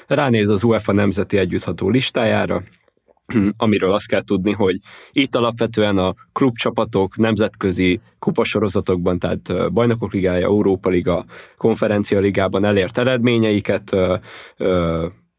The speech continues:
pontszámmá konvertálják, összeadják, elosztják az induló csapatok között, az elmúlt öt évet megnézik, és ez alapján, ö, a nemzeti bajnokságokat sorrendbe állítják. És hogyha ez szerint mesélem el a történetet,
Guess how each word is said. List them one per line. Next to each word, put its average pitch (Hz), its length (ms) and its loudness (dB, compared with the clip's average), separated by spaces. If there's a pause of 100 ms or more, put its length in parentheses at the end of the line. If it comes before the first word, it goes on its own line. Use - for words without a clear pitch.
(280)
pontszámmá 107 600 0
konvertálják, 117 1000 0
összeadják, 107 680 0
elosztják 104 440 -2
az 98 100 -2
induló 92 300 0
csapatok - 480 -6
között, 135 320 2 (340)
az 127 100 0
elmúlt 113 340 0
öt 107 140 -2
évet - 300 -2
megnézik, 123 580 2 (340)
és 123 140 0
ez 127 120 0
alapján, 117 760 0
ö, 107 280 2
a - 80 -2
nemzeti 110 400 2
bajnokságokat 113 640 0
sorrendbe 95 480 0
állítják. 110 460 -2
És - 120 -2
hogyha - 280 0
ez 160 160 -4
szerint 104 280 0
mesélem 101 400 0
el 98 60 0
a 95 100 0
történetet, 120 760 -2